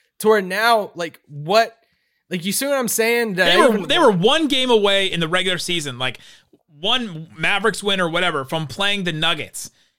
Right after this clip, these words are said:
Speaker 2: And if they play the Nuggets, I think they beat the Nuggets. And then all of a sudden, now we're talking all glowingly about the role players and all that, right? Like, it's just so wild to think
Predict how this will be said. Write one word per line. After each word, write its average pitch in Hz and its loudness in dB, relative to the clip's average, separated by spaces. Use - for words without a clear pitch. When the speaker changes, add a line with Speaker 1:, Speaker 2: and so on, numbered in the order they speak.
Speaker 2:
And 151 -2
if 170 -2
they 277 2
play 285 2
the 247 -2
Nuggets, 269 0
I 214 0
think 262 -2
they 233 0
beat 233 -4
the 196 -2
Nuggets. 185 -2
And 170 -4
then 196 0
all 196 2
of 202 -4
a 190 -2
sudden, 190 -2
now 175 0
we're 185 -2
talking 170 -4
all 165 0
glowingly 156 -2
about 143 -2
the 135 -12
role 139 -4
players 127 -6
and 123 -12
all 120 -8
that, 120 -4
right? 135 -6
Like, 131 -10
it's 185 -8
just 214 -8
so 247 -2
wild 180 -4
to 143 -12
think 147 -6